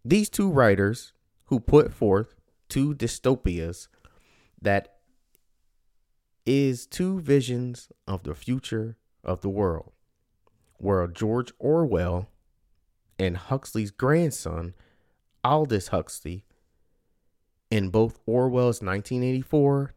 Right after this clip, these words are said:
and Huxley's Brave New World. The world is ruled by a certain party,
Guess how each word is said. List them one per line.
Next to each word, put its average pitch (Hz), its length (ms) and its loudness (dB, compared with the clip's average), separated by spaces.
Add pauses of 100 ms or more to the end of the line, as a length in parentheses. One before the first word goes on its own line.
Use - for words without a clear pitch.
(140)
and 90 160 -4
Huxley's 113 500 -6
Brave 104 400 -2
New 98 160 -4
World. 95 420 -2 (840)
The 107 80 0
world 143 380 6
is 127 140 2
ruled 110 400 -2
by 85 200 -2
a 82 80 -6
certain - 340 -4
party, 98 520 -2